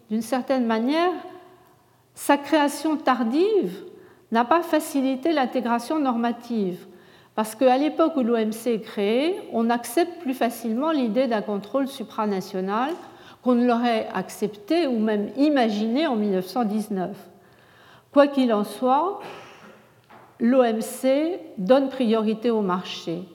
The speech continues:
En témoigne d'ailleurs une intervention récente, c'était en septembre dernier,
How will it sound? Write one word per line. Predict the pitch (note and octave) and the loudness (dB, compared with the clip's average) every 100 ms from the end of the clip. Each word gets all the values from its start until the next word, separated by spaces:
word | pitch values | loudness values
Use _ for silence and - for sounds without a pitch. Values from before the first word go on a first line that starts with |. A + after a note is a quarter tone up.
| - | -4
En | G#3+ | -2
témoigne | A3 A3+ G#3+ B3 C4 A3 | 0 0 2 2 2 0
d'ailleurs | G3 F#3+ G#3+ B3+ D#4 D#4 - - - - - | 2 2 2 2 0 -6 -18 -20 -20 -20 -4
une | G#3+ G#3 | 0 0
intervention | G#3 G#3+ G#3 G3+ G3+ - A3 | 2 0 0 0 -2 -2 -2
récente, | G3+ G#3 G#3+ - B3+ A#3+ | 2 0 0 0 2 0
c'était | - G3 - F3+ E3+ F3+ - - - _ _ | -4 -6 -2 0 0 -4 -12 -20 -20 _ _
en | - E3+ E3+ | -8 -6 -6
septembre | - G#3 G#3+ A3 F#3+ | -6 -6 -4 -2 0
dernier, | F#3 F#3 F#3+ G3 F#3+ E3+ | 0 0 0 0 2 0